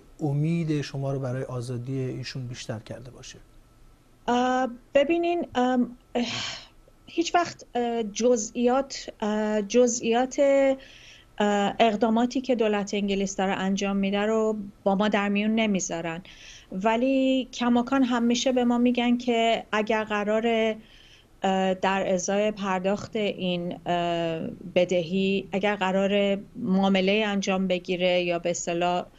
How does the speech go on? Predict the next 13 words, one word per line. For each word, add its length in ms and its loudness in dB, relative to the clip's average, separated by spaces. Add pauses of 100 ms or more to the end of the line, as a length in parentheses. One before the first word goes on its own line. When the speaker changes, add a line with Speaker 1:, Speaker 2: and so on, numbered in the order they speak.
(240)
Speaker 2:
تبادلی، 760 0
اه، 360 -4
انجام 460 -2
بگیره، 580 0 (460)
مسلماً، 720 0 (200)
اه، 220 -4
تمام 880 0
زندانیان 800 -4
دو 160 0
تابعیتی 760 -2
باید 380 -2
شامل 480 -2
این، 440 -4